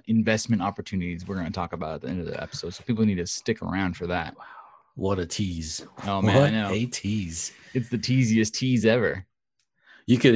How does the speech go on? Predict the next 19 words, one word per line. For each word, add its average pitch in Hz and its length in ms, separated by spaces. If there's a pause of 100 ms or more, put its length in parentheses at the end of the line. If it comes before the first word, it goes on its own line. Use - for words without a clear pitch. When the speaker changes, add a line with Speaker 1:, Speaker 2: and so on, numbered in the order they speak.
Speaker 2:
you 113 80
know, 92 220
fast - 340
forward 131 220
to - 80
the 113 100
end 98 460
and 104 80
then 92 180
rewind 104 320
back 98 180
and 92 360
listen 92 240
to 85 100
it. 87 300
Speaker 1:
<laughs> - 20
You 185 100
could, 190 320
yeah. 175 220